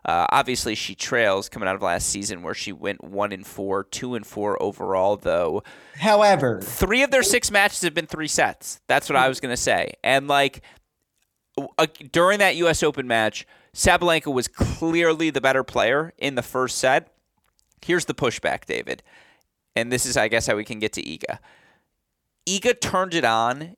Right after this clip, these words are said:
Speaker 1: in a way in set number two of the U S Open semifinals. That was the best set of tennis she played in the entire tournament. I think that's the only set of tennis she played where she actually played her best. And that's a testament to Iga's ability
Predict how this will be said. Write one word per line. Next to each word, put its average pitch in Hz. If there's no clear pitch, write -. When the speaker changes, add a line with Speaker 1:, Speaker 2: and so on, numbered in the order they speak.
Speaker 1:
in 131
a 127
way 120
in 117
set -
number 120
two 120
of 117
the 110
U 107
S 104
Open 107
semifinals. 117
That 170
was 233
the 165
best 156
set 156
of 135
tennis 131
she 127
played 110
in 127
the 117
entire 127
tournament. 127
I 143
think 180
that's 160
the 135
only 165
set 139
of 120
tennis 120
she 120
played 113
where 127
she -
actually 113
played 95
her 104
best. -
And 123
that's 156
a 190
testament 139
to -
Iga's 117
ability 101